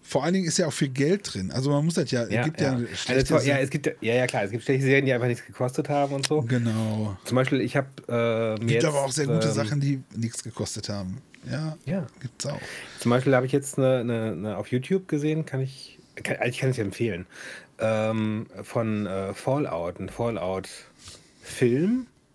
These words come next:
Speaker 2: ja, so im Fallout-Universum, aber
Speaker 1: Okay.
Speaker 2: nicht, nicht offiziell oder so, sondern es ist so, äh,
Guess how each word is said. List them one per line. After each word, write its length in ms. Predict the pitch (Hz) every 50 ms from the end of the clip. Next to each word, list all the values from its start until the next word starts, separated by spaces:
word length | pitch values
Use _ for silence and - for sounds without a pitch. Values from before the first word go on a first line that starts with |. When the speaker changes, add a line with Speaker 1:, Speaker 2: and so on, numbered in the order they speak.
| _ _
Speaker 2:
ja, 180 | 113 120 143 135
so 100 | 120 113
im 80 | 107
Fallout-Universum, 960 | - - 127 135 151 156 156 - 135 143 147 143 147 143 147 151 160 165 147
aber 160 | - 131 127 104
Speaker 1:
Okay. 60 | -
Speaker 2:
nicht, 280 | - - - - - 135
nicht 160 | 120 - 123
offiziell 400 | 120 113 123 - - 135 139 156
oder 140 | 160 156 147
so, 160 | 156 151 143
sondern 260 | 120 113 113 113 117
es 80 | 107 -
ist 60 | -
so, 200 | - 117 110 - - - - - - - - - - - - - - - - _
äh, 260 | - 110 113 110 107